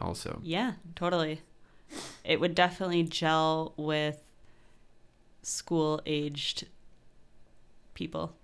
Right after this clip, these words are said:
Speaker 1: Oh God, yeah.
Speaker 2: <laughs>
Speaker 1: Who, who are hanging out all the time anyway, who are in cliques and, like, oh God, I,
Speaker 2: Who
Speaker 1: if
Speaker 2: get out of school at three twenty and
Speaker 1: Yeah, like, if, if
Speaker 2: Yeah.
Speaker 1: I, if I had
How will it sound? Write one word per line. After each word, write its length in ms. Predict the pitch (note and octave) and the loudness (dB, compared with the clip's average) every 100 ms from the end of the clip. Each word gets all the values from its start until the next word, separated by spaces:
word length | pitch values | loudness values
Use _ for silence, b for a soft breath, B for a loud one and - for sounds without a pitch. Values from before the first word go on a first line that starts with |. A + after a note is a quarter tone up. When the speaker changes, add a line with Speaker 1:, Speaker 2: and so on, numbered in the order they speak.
| - | 4
Speaker 1:
Oh 80 | C#3+ | 6
God, 200 | D3+ G#2 | 6 6
yeah. 200 | C3+ A#2 | 6 6
Speaker 2:
<laughs> 280 | - - C3+ | 2 4 8
Speaker 1:
Who, 400 | C#3 C3 B2 - F4 - B B | 10 10 8 2 -6 -8 B B
who 80 | B2 | 10
are 100 | A#2+ | 10
hanging 280 | B2 C3+ C3+ | 8 6 8
out 200 | B2 - | 8 8
all 140 | A#2 | 8
the 60 | A2+ | 8
time 300 | - A2 G2+ | 6 4 6
anyway, 500 | G#2+ A#2+ A#2+ A#2 A2+ | 4 6 6 6 6
who 140 | G#2+ | 6
are 60 | G2+ | 4
in 100 | F#2 | 4
cliques 440 | - G#2 G#2 - | 2 2 2 -2
and, 80 | G2+ | 0
like, 280 | F#2+ F#2 B B B B B - - - - | 0 0 B B B B B -20 -18 -18 -2
oh 180 | A2 A#2 | 4 6
God, 200 | A#2+ A2+ | 8 8
I, 120 | D#2 | 8
Speaker 2:
Who 100 | F#3+ | 8
Speaker 1:
if 40 | - | 8
Speaker 2:
get 140 | F3+ | 8
out 140 | F3+ F3 | 8 8
of 80 | |
school 380 | F3 - F#3 F3 | 4 4 6 8
at 180 | D#3+ - | 6 2
three 200 | - F3 | 0 2
twenty 540 | E3+ F#3+ E3+ D3 C#3 - | 4 4 4 4 0 -2
and 400 | G2+ A2+ G2 - | -4 -2 0 2
Speaker 1:
Yeah, 180 | F#3+ E3+ | 6 8
like, 140 | A2 B2+ | 8 6
if, 140 | A#2+ | 4
if 260 | F#3 - A#2+ | 4 6 6
Speaker 2:
Yeah. 80 | - | 6
Speaker 1:
I, 560 | C3 F3 F#3+ E3 A#2+ - - | 8 8 8 6 2 -2 0
if 300 | A#2 B2 - - - - | 0 0 -6 -16 -8 4
I 100 | A#2+ | 6
had 240 | C#3+ B2+ | 8 6